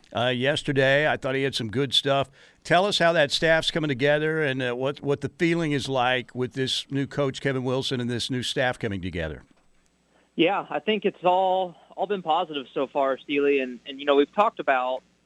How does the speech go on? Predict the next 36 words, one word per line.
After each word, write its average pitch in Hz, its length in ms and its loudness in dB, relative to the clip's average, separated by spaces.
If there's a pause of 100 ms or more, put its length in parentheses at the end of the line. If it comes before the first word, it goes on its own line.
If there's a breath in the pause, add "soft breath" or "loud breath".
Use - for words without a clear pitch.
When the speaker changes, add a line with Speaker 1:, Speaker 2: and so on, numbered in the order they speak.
(200)
Speaker 2:
and 123 80 -16
we 139 100 -8
talk 165 160 -2
about 139 160 -2
this 127 160 -10
a 123 60 -6
lot 127 260 4
when 123 120 -10
new 127 140 -8
coaches 127 420 -4
come 120 200 -6
in, 113 200 -4
like, 117 160 -2
every 156 280 2 (160)
new 139 220 -2
coach 127 400 0
seems 131 240 -6
to 123 80 -8
win 117 160 -2
the 110 80 -8
press 107 220 -4 (100)
conference, 92 460 -10
right? 110 200 2
That's 117 160 -4
just, - 200 -10
like, 110 100 -2
a 107 140 -10
theme 110 240 -2
nowadays. 107 520 0
They 117 140 4
always 117 240 2
have 117 160 -12
good 120 160 -4
things 113 300 0
to 117 160 -10
say. 113 300 2